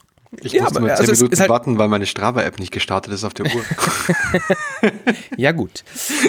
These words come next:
Speaker 2: Ja, aber ich meine, wir kennen das ja wahrscheinlich alle irgendwie.
Speaker 1: Ja, ja.
Speaker 2: Und, ähm,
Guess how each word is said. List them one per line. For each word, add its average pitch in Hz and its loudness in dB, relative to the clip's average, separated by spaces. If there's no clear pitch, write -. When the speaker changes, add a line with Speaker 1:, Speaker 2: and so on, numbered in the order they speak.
Speaker 2:
Ja, 220 4
aber 151 4
ich 160 0
meine, 202 4
wir 196 4
kennen 214 2
das 175 4
ja 143 4
wahrscheinlich 123 0
alle 127 2
irgendwie. 104 -4
Speaker 1:
Ja, 110 4
ja. 98 0
Speaker 2:
Und, 139 -4
ähm, 156 2